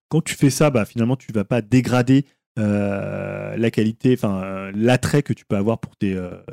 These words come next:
tes, comment, tes exclusivités. Finalement, quand tu sors du Last of Us deux, du, euh, je sais pas, du Days Gone, du, euh, là,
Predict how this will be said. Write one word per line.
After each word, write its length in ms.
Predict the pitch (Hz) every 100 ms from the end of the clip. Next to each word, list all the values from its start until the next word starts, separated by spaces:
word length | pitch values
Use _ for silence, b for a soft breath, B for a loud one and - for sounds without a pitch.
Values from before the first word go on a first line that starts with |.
| - -
tes, 480 | 98 90 92 - -
comment, 160 | 101 95
tes 220 | 110 101
exclusivités. 600 | 98 - 98 101 156 185 b b -
Finalement, 180 | 120
quand 100 | 123
tu 140 | 120 113
sors 140 | 127
du 100 | 113
Last 220 | 110 -
of 120 | 101 -
Us 120 | 104
deux, 340 | 113 131 139 139 b b _ _ -
du, 300 | 127 135 123
euh, 560 | 113 107 104 101 101 101
je 60 |
sais 60 | -
pas, 160 | 113
du 100 | 107
Days 200 | 98 98
Gone, 580 | 98 120 123 127 117 101
du, 300 | 101 104 107
euh, 280 | 101 98 95
là, 160 | 104